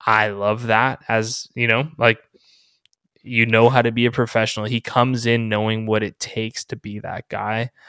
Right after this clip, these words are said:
I, uh, I got Gonzalez one, but I, I am high, high, high on Porter Junior, and I like Banks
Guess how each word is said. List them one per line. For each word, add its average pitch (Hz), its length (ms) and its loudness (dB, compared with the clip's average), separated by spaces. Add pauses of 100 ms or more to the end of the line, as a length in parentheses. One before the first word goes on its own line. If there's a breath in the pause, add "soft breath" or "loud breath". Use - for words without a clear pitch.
(340 soft breath)
I, 113 320 6
uh, 101 340 4
I 120 140 4
got 139 240 4
Gonzalez 131 460 4
one, 113 200 0
but 110 120 0
I, 113 280 4
I 110 280 4
am 104 200 -2
high, 110 540 0
high, 110 380 -2
high 104 300 -4
on 110 140 -8
Porter 117 260 -4
Junior, 120 320 0 (220 loud breath)
and 131 100 4
I 156 120 6
like 143 380 4
Banks 113 440 -2